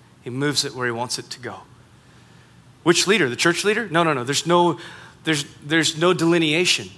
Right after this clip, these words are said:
It's leadership in general. Did you know that God, the scriptures teach that God's placed,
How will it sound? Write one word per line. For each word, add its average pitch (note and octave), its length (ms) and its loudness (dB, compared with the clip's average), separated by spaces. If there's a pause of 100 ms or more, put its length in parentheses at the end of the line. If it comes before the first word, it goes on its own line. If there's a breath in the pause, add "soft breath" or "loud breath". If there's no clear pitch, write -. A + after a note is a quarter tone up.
(160)
It's C#3+ 220 -6
leadership C#3 600 -2
in B2 140 -8
general. B2+ 360 -4 (800)
Did E3 180 2
you A3+ 80 4
know G#3+ 220 6
that F#3 160 -2
God, E3 280 6
the D#3 60 -2
scriptures F3+ 420 0
teach - 280 -2
that D3 100 -8
God's D#3+ 240 4
placed, D#3 320 -2